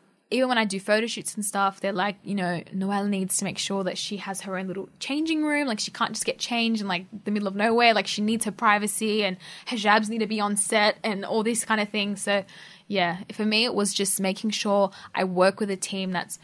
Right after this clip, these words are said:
really respectful of everything I do and I don't feel like I'm gonna change in a certain way.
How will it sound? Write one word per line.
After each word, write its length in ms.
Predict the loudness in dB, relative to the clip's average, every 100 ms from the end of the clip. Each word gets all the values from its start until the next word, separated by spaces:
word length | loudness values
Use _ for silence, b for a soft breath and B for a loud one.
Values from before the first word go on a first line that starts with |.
| b -12
really 300 | -2 2 2
respectful 600 | 0 0 -2 -4 -6 -2
of 260 | 0 -2 -6 b b b _ -2
everything 340 | -2 -4 -4
I 140 | -4
do 320 | -2 0 0 0
and 320 | -2 -6 -8 -16 _ -2
I 80 | -2
don't 180 | -2
feel 180 | -6 -4
like 360 | 2 2 0 -8
I'm 120 | -6
gonna 180 | -6 -6
change 640 | -6 -6 -6 -6 -10 -12 -10
in 100 | -8
a 80 | -6
certain 320 | -2 -2 -4
way. 380 | -6 -8 -8